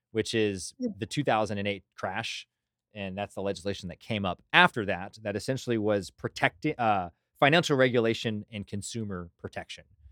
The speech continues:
Speaker 1: So, like, making sure the banks don't put us in a position to where the economy crashes again because of all the, the shady stuff they were doing.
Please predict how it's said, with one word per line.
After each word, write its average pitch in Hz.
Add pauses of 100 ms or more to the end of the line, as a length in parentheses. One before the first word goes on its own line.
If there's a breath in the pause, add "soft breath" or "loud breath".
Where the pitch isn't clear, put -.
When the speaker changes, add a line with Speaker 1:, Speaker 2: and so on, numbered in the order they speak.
(140)
Speaker 1:
So, 101
like, 98 (420)
making 131
sure -
the 120
banks 120 (260)
don't 113
put 131
us 117
in 110
a 104
position 110
to 107
where 98
the 98
economy 101
crashes 101
again 101
because 92
of 85
all 87
the, 78 (320)
the 90
shady 110
stuff -
they 110
were 117
doing. 123